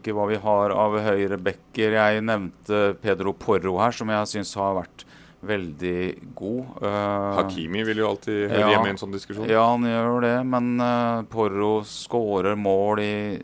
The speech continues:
Speaker 1: semifinalen og er, er i finalen. Eh, nå er det ikke,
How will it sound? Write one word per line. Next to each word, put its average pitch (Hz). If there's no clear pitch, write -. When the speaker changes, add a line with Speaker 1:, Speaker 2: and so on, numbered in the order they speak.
Speaker 1:
semifinalen 98
og 101
er, 92
er 104
i 110
finalen. 131
Eh, 113
nå 107
er 95
det 90
ikke, 104